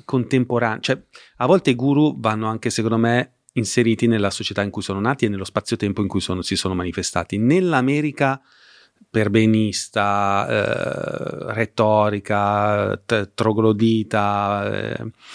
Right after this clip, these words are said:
e reazionaria di quell'epoca, arriva uno che fa quello che ha fatto, eh, professando il sesso libero, ha scardinato una certezza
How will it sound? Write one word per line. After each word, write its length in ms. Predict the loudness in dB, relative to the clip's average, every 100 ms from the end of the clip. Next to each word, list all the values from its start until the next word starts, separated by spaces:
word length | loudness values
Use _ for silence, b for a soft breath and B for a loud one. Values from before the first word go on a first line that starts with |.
| B -8
e 220 | -4 0
reazionaria 880 | 0 0 0 0 2 0 -2 -6 -6
di 100 | -6
quell'epoca, 600 | -2 0 0 0 -4 -2
arriva 480 | -2 0 0 0 0
uno 480 | 0 -2 -4 -8 -14 _ _
che 120 | -14
fa 180 | -6 0
quello 220 | 2 2
che 100 | 0
ha 60 | -4
fatto, 640 | 0 0 0 -8 -12 -12 B B B B
eh, 1200 | -2 0 0 -2 -2 -2 -2 -2 -4 -6 -8 -12 _ _ -20
professando 600 | -6 -4 -4 -2 0 0
il 60 | -2
sesso 340 | -2 -2 0
libero, 540 | 2 2 2 2 0 _ _ -8
ha 80 | -8
scardinato 640 | -4 -4 -2 -2 0 2
una 120 | 2
certezza 1000 | 0 -4 -2 -4 -2 -2 0 0 -2